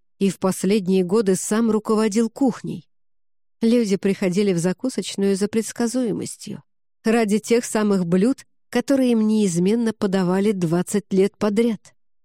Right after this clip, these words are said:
Вот почему кулинарные новинки проваливались одна за другой. Донесшийся из конца коридора смех на миг отвлек Арчера от мрачных мыслей. В детской Олив и Айрис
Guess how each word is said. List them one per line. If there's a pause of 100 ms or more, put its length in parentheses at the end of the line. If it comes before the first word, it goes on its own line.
(460)
Вот
почему
кулинарные
новинки (220)
проваливались
одна
за
другой. (1160)
Донесшийся
из
конца
коридора
смех (320)
на
миг
отвлек
Арчера
от
мрачных
мыслей. (720)
В
детской
Олив
и
Айрис